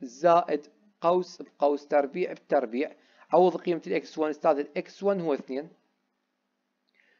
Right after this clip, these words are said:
الناقص تنزل، الواي وان اللي هو واحد، أستاذ، الإكس تو اللي هو أربعة، الإكس تو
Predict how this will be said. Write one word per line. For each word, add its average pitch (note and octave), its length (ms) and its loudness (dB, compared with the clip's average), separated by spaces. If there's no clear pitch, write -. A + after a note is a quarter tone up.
الناقص D3+ 400 -2
تنزل، C3 380 -8
الواي E3 420 4
وان F#3 240 2
اللي C#3+ 300 -8
هو C3 340 4
واحد، A2+ 220 -4
أستاذ، D#3 240 4
الإكس F#3 380 -4
تو G3 240 -4
اللي D#3 180 -4
هو D3+ 180 -2
أربعة، A2+ 540 -2
الإكس D3 360 -4
تو E3+ 220 -2